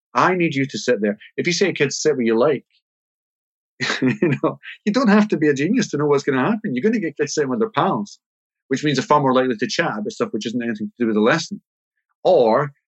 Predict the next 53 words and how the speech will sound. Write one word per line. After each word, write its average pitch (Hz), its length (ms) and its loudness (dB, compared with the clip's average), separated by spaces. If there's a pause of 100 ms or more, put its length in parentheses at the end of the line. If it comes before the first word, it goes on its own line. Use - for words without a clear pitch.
you 127 100 -2
might 127 220 -2
get, 117 280 -2
you 147 80 -8
know, 110 240 -2 (240)
you 127 120 -2
might 131 120 -2
just 117 160 -4
reinforce 120 400 0
existing 113 360 0
little 113 240 0
gangs. 127 480 0
In 110 80 0
fact, 107 180 0
I 98 40 -2
have 113 180 0
worked 113 180 -2
in 110 80 0
schools 110 260 0
where 110 80 2
there 107 140 2
were 120 220 2
gangs. 123 560 -2 (400)
So 123 100 -4
you 110 60 -2
certainly 139 260 2
wouldn't 131 180 0
want 120 220 0
kids 120 180 -2
to, 117 140 0 (180)
to, 104 80 -16 (180)
to 104 80 -6
sit 135 200 -6
by 127 60 -4
themselves. 107 520 -6 (360)
You 139 100 2
wanna 202 180 6
mix 170 300 -2
things 135 240 0
up. 208 160 -2
You 127 100 2
want 208 180 2
kids 151 180 -4
to 143 80 -10
speak 143 200 -10
to - 80 -14
people 139 200 -4
they 123 80 2
would 110 80 2
normally 123 280 2
not 113 140 0
speak - 240 -10 (120)
to. 110 120 -2